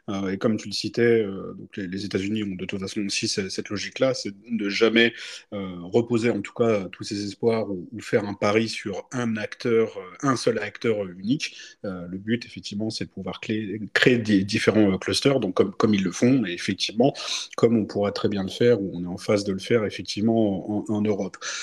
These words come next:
Pour, pour, pour créer ce, ce, ce type de, de structure-là, donc même si effectivement, bah, ta, ta logique est très bonne, hein, sur le, notamment le fondeur, euh, A R M, euh, donc qui était ou qui est, euh, britannique, euh, le fait de, aussi de pouvoir voir, euh, émerger, euh,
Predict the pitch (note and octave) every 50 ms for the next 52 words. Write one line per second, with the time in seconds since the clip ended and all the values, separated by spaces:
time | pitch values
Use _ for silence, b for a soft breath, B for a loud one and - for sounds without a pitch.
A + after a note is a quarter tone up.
0 | B B B D3+ D3+ D3 - D#3 D#3+ D#3 C3 D#3+ D#3 D#3+ - - - F#3 F#3 F#3
1 | - - C3 A#2+ A#2 A#2+ A#2 - - A#2 A#2 - B2 A#2 A#2+ - - C#3 B2 A#2
2 | A2+ A2 G#2+ G#2 G#2+ A2 G#2+ G#2 - - A#2+ - - A#2+ A#2 C3+ D3+ E3+ C#3 A2
3 | G#2 - A#2+ A2 A2 A2 - - A2 A2 - G#2 - - A2+ A#2+ B2 A2+ G2 F#2
4 | F2+ F2+ - - G2 F2+ - - G2+ G#2 - - - - - - - A2+ A#2+ C3+
5 | B2 G#2 G#2+ A2+ A2 - - - G2+ G2 F#2 E2+ E2+ E2+ F#2 G2 - G#2 G2+ G2+
6 | G2+ F#2+ - - G#2 G2+ G2+ G#2 G#2 G2+ - - F#2 F#2+ F#2+ - G2 G#2 G#2 G2+
7 | B2 C#3 D#3+ C#3+ - B B B B B B G#2 G2+ G2 F#2+ F#2 F2+ F2+ F#2 F2
8 | - - - F#2+ F#2+ F#2 - - G#2+ G#2 G2+ F#2+ F2+ F2+ - - G2 F2+ F#2 F#2+
9 | F2+ F2+ F#2 G2 G2 - A2 A2 A#2 D3+ F3 - - B B B B B B B
10 | B - A#2 G#2+ G#2 G2+ G2 G2 F#2+ G2 G2 G2 G2+ G#2 A2 A#2 - - C3+ B2+
11 | A#2 A2+ A2+ A2+ A2+ - - B2+ A2+ G#2+ G2 - - A2 G#2 A2 A2+ G#2 G#2+ G#2
12 | G2+ A#2+ B2 B2 B2 B2 A#2 G#2+ G#2+ G2+ G2+ G2 G2 - A2+ A#2 A2 A2+ A2+ A2
13 | G#2+ A#2+ A2+ G#2+ A2+ B2 C3 B2+ B2+ B2+ B2 A#2 G#2+ G2 F#2